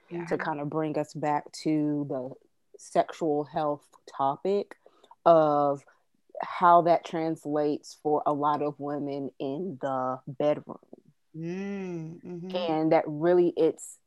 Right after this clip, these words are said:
Speaker 2: we're talking about professional goals and aspirations, but it's so, um, ironic that that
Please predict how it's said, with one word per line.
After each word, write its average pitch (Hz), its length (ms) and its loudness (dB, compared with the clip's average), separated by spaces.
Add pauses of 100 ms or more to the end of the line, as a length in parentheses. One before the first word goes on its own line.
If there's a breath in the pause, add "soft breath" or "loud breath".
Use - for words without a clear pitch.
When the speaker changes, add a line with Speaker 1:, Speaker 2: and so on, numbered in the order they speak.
Speaker 2:
we're 185 240 6
talking 170 280 0
about 143 280 -2
professional 147 880 -2
goals 143 380 -2
and 139 100 -6
aspirations, 139 1000 -6
but 131 440 0 (600)
it's 147 240 6 (300)
so, 165 680 4 (1300)
um, 143 580 -4 (140)
ironic 151 880 4 (260)
that 139 300 2 (140)
that 160 260 8